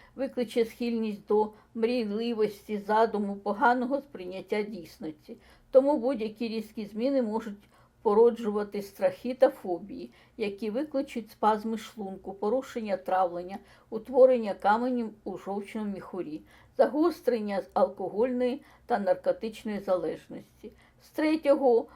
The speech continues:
до двадцять п'ятого липня Меркурій буде рухатись знаком Лева,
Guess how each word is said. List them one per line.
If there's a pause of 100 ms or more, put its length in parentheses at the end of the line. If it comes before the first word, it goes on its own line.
(120)
до
двадцять
п'ятого
липня
Меркурій
буде
рухатись
знаком
Лева,